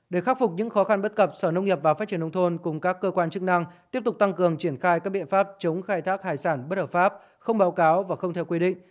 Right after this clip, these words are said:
tới các ngư dân trên địa bàn tỉnh. Trong đó đặc biệt chú ý hướng dẫn ngư dân ghi nhật ký khai thác thủy sản, tạo áp lực cần thiết đối với ngư dân để việc thực hiện đi vào nền nếp. Tiếp tục triển khai các nhiệm vụ quản lý khai thác thủy sản,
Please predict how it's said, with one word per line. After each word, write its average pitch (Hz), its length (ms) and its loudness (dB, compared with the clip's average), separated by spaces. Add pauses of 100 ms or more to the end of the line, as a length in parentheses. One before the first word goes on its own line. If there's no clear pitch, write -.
(140)
tới 175 200 4
các 214 260 0
ngư 202 240 0
dân 180 320 2
trên 180 120 -2
địa 160 80 -4
bàn 147 160 -2
tỉnh. 160 260 0 (360)
Trong 196 160 0
đó 175 160 4
đặc 190 120 2
biệt 160 140 -4
chú 170 140 0
ý 180 200 0
hướng 170 200 -6
dẫn 202 180 -4
ngư 185 120 0
dân 175 260 0 (280)
ghi 208 240 0
nhật 185 180 0 (100)
ký 175 320 0
khai 160 160 0
thác 180 220 -4
thủy 175 120 -2
sản, 156 280 2 (320)
tạo 190 160 4
áp 208 160 2
lực 202 200 -4
cần 156 160 0
thiết 226 320 -2
đối 160 160 0
với 170 120 -2
ngư 185 160 0
dân 175 260 2 (240)
để 180 180 2
việc 185 260 0
thực 170 120 -4
hiện 190 180 0 (120)
đi 185 200 0
vào 139 120 -4
nền 139 180 -4
nếp. 196 200 2 (600)
Tiếp 269 140 -2
tục 180 160 2
triển 175 200 0
khai 196 300 4
các 214 180 -4
nhiệm 214 200 -2
vụ 185 160 -4
quản 151 220 0
lý 156 180 -2
khai 185 180 -2
thác 196 240 -2
thủy 190 140 -2
sản, 165 280 2